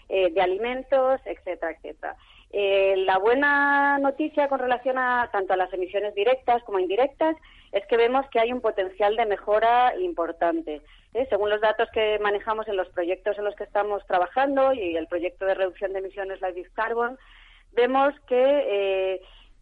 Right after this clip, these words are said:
con algunas técnicas de mitigación que están, se están aplicando en, en granja y en los primeros datos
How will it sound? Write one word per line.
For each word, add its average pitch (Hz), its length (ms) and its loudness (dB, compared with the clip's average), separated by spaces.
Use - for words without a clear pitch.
con 214 180 0
algunas 277 800 2
técnicas 262 560 2
de 240 80 -2
mitigación 226 680 0
que 208 80 -8
están, 190 220 -4
se 202 60 -2
están 196 200 -2
aplicando 214 680 2
en, 180 320 2
en 175 160 -2
granja 262 420 0
y 254 60 2
en 196 80 0
los 175 100 -4
primeros 190 760 2
datos 202 460 2